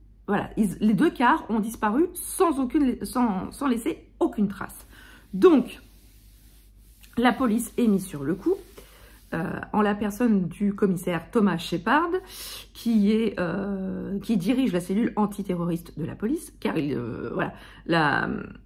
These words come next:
les autorités, euh, soupçonnent un acte terroriste dans la disparition de ces deux cars.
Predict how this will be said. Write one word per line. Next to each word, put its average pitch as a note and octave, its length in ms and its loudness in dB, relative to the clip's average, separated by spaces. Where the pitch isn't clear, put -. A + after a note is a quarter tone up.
les G3+ 240 2
autorités, A#3 760 4
euh, F#3 100 4
soupçonnent G3+ 560 0
un E3+ 160 0
acte E3+ 240 -4
terroriste F#3 400 0
dans F3 60 -4
la D#3 100 -4
disparition E3+ 540 -6
de F3+ 60 -6
ces B2+ 140 -8
deux F3 140 2
cars. C4+ 460 2